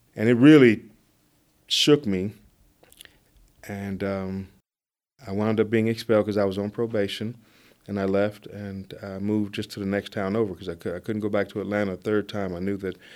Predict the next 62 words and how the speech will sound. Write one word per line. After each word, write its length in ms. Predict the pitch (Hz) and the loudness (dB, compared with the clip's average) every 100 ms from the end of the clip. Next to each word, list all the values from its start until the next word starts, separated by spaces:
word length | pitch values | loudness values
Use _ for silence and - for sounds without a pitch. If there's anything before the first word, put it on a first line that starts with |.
| - - | -20 -12
I'd 100 | 92 | -4
never 200 | 101 101 | -2 -2
get 160 | 98 101 | -2 -2
out. 260 | 90 95 - - - _ | -2 -8 -14 -20 -20 _
I 80 | 92 | -12
started 240 | 85 104 101 | -2 0 0
working 320 | 101 - 107 | -2 -4 -8
construction 720 | 117 110 113 104 - 110 107 | -8 -6 -2 -2 -2 -4 -4
and, 300 | 101 98 101 - _ _ - - - | -4 -6 -8 -12 _ _ -20 -20 -18
and, 340 | 101 95 90 | -14 -12 -8
uh, 360 | 98 95 95 92 - _ - | -6 -4 -4 -6 -12 _ -6
coming 220 | 123 113 | 2 4
back 180 | 110 110 | 4 2
to 80 | 117 | -2
the 60 | 110 | -6
school 280 | - 120 | 0 0
to 80 | 110 | 0
visit 480 | 104 135 107 104 98 | 4 6 6 2 0
and 120 | 101 | -2
helping. 420 | 95 110 110 107 110 | -4 -4 -4 -8 -8
I 120 | 104 | -8
was 160 | 101 | -8
teaching 340 | - 113 107 107 | -8 -10 -6 -4
the 60 | |
martial 320 | 104 101 101 107 | -2 -4 -2 -2
arts 160 | 98 | -2
class 340 | - 101 101 101 | -4 -4 -4 -6
and 100 | 95 | -6
kinda 220 | 107 101 - - | -6 -6 -10 -16
staying 300 | - 131 117 | -2 0 0
connected 480 | 117 117 123 120 98 | 0 2 2 0 -6
because 220 | 90 101 | -6 -2
I 20 | 104 | 0
didn't 200 | 117 117 | 0 0
wanna 280 | 113 104 104 - _ - | 0 -2 -4 -18 _ -12
to, 160 | 107 98 | -10 -10
to 120 | - | -6
lose 400 | 107 113 127 110 | 2 4 6 4
that 140 | 101 98 | 0 -2
this 180 | 117 110 | -4 -2
is 80 | |
where 160 | 107 104 | 2 2
I 20 | |
wanted 280 | 101 101 98 | 2 -2 -4
to 80 | 101 | -6
be. 280 | 101 92 87 | -4 -4 -4
This 240 | 101 - | -8 -10
is, 100 | 101 | -10
I 100 | 92 | -4
knew 220 | 101 113 107 | 0 2 2
that 120 | 95 | -2
I 100 | 90 | -4
deserved 340 | 92 95 98 | -6 -4 -4
to 80 | 92 | -2
be 160 | 110 107 | -4 -2
here, 120 | 95 | -2
just 220 | 104 107 | -6 -8
not, 300 | 107 95 - | -6 -8 -8
didn't 180 | 110 101 | -6 -4
know 120 | 95 | -6
how 340 | - 101 98 | -8 -8 -6
yet. 240 | 90 87 | -6 -8